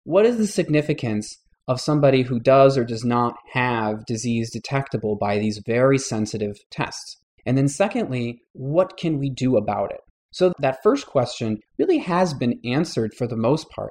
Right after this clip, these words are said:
in myeloma. We know that patients who do not have detectable disease, in other words, M R D negative, seem to have their disease stay away for longer. And in many cases, those patients actually live longer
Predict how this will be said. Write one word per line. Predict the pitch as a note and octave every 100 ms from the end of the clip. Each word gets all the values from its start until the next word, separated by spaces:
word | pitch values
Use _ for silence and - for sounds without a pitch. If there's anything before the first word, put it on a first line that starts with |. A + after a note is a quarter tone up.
| A#2
in | A2
myeloma. | A2 G#2+ G#2+ C#3 G#2+ - _ _ -
We | D3 E3
know | E3 G3
that | E3+ C3
patients | - D#3+ F#3+ A3+ - -
who | D#3+ C#3+ -
do | C3+
not | B2 C3+ E3+ -
have | D#3 C#3+
detectable | C3 B2 D3 C#3+ C#3+ B2+ B2
disease, | A#2+ A2+ A#2 G2+ F#2+
in | A2+
other | A#2+ A#2+
words, | A#2 A2 - -
M | C#3
R | D3
D | C#3 B2+
negative, | A#2 A#2 B2 A#2+ - - _ _
seem | - - F3 F#3+
to | F3+
have | D3 D3+ C#3
their | C#3
disease | C3 A#2+ C#3+ D#3+ -
stay | - B2
away | A2 G#2+ A2 A#2 E3
for | F3 F#3+
longer. | G3+ G3+ G#3+ G#3+ A3 - _
And | C#3+ C#3+
in | C#3
many | C#3+ D#3+ F3
cases, | E3 C3+ B2+ C3+ B2 A#2+ - _
those | C#3+ C#3+ C#3+
patients | D#3 C#3+ C#3+ C3+ -
actually | B2+ C3 C3+ A#2
live | A#2 C#3 D3
longer | B2 G#2 G#2 F#2+ - C#3